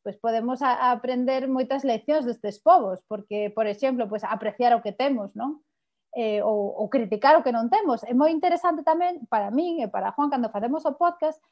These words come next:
ver, eh, e facer uns paralelismos, non? "Ah, pois mira, mira na situación que está esta lingua e mira na situación que estamos nós." Ou, "Ah, mira estes o que fan e, e que nós non, e que nós non facemos." Entón, eso, eso,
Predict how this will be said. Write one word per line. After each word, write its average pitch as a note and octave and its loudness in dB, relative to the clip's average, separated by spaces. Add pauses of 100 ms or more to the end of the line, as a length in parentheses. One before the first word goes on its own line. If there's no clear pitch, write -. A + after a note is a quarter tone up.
(140)
ver, E4+ 8
eh, - -4
e A3 -6
facer D4 -2
uns E4 -6
paralelismos, A#3+ 0
non? D4 -4
"Ah, C#4+ -4
pois A#3 -2
mira, C#4 -2
mira C#4+ -2
na F4+ -4
situación D4 -2
que C#4 -6
está C#4 -4
esta C#4+ -4
lingua F4+ -2
e C4 0
mira C#4 0
na C#4 -4
situación B3 -8
que A#3+ -6
estamos G#3 -8
nós." F3+ -16 (320)
Ou, A3+ 2
"Ah, E4 0
mira C4+ 2
estes F4+ -2
o D4 -4
que C#4+ -4
fan F4 0
e, A#3+ -6
e A#3+ -10
que A#3+ -2
nós C4 -2
non, A3 -4
e G#3+ -6
que A3+ -8
nós A#3 -4
non A#3 -6
facemos." F#3 -12 (320)
Entón, A#3+ -2
eso, A#3+ -4
eso, A#3+ -4